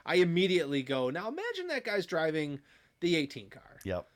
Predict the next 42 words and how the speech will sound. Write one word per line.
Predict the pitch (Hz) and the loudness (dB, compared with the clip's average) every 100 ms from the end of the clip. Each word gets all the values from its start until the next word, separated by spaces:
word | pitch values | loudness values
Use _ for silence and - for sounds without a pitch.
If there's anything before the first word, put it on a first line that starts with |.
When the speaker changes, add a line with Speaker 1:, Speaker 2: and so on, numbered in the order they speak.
| _ _ | _ _
Speaker 1:
And | - 120 117 | -12 -10 -10
let | 87 | -12
me | 98 | -14
know. | 101 76 | -14 -8
Now | 135 123 | -4 -4
I'm | 123 | -4
gonna | 123 | -6
have | 117 | -8
to | - | -10
change | - 113 - | -10 -10 -12
that | - | -14
next | 107 - | -14 -14
year. | 113 98 | -10 -8
Speaker 2:
Yes. | 67 - - - | -8 -8 -12 -14
Speaker 1:
But | - | -14
Speaker 2:
Yes, | - | -12
you | 69 | -12
Speaker 1:
that's, | 71 | -10
Speaker 2:
will. | - | -10
Speaker 1:
that's, | - - | -12 -16
uh, | - - 160 | -18 -18 -12
that's | 165 | -6
how | 175 151 | -2 -2
I, | 131 | -2
that's | 131 156 | -4 -6
how | 147 | -4
I | 117 117 | -6 -6
vi-, | 117 - | -12 -20
visualize | 135 120 - - - - | -14 -14 -14 -20 -20 -20
it | 110 | -20
anyway. | - - 123 _ _ - - - | -20 -20 -20 _ _ -20 -20 0
Speaker 2:
Uh, | 139 135 139 135 131 | 6 8 8 8 6
I | 147 190 | 6 6
also | 185 170 | 6 2
wanna | 135 123 | 2 2
give | 120 101 | 0 -2
nascar | 113 107 - 104 | -2 -4 -4 -6
Jackass | 92 101 95 101 95 | -4 -4 -4 -4 -6
Award | 104 95 95 | -6 -6 -6
just | 98 98 | -8 -10
for | 98 | -10
their | 92 95 | -8 -10